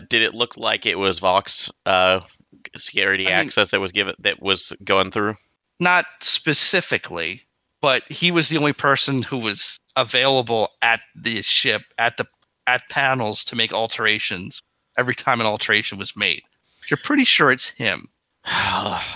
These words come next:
Speaker 1: So, but looking into it, is there a, uh, and with just because the, the, the, the amount of the success, is it possible that somebody else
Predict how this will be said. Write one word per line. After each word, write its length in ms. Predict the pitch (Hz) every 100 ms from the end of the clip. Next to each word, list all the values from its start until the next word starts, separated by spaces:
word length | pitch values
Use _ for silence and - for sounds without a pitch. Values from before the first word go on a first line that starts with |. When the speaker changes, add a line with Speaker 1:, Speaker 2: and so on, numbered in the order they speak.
| -
Speaker 1:
So, 720 | - - 110 104 104 104 101 104 - _ _ - 82 101
but 240 | 110 - -
looking 440 | 113 139 214 185 135
into 300 | 143 139 107
it, 120 | 104
is 120 | 107
there 180 | 117 110 -
a, 300 | 101 - 87 - - - - -
uh, 260 | 107 101 98
and 180 | 123 123
with 120 | 160
just 160 | 156 -
because 260 | - 117
the, 140 | 95 101
the, 220 | 107 101 98
the, 240 | 98 98 60 -
the 80 | 110
amount 300 | 101 98 98
of 40 | 92
the 100 | 92
success, 520 | 104 - 92 95 - - - - -
is 220 | 107 104
it 120 | - -
possible 680 | - 113 117 120 110 107
that 180 | 98 -
somebody 400 | - 113 98 98
else 360 | 95 92 -